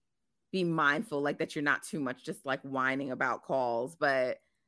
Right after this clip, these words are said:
there's something with this team. There's something with this team and the refs. And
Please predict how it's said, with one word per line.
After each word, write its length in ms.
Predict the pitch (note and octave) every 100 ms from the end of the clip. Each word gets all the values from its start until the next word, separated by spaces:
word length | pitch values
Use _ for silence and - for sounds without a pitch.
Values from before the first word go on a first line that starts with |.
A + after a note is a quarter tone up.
| -
there's 180 | A4 A4+
something 440 | C5 C5 B4+ C3 C3
with 160 | G3+
this 260 | A#2+ B2 -
team. 480 | - - - A2 C#3
There's 160 | F#3+ G#3
something 380 | C#4+ C#4+ C#4+ G3+
with 160 | C#3+ -
this 180 | C3 -
team 300 | - A#2 B2+
and 140 | B2+
the 60 | B2
refs. 460 | G2 D2 D#3 - -
And 320 | D3+ D3 C#3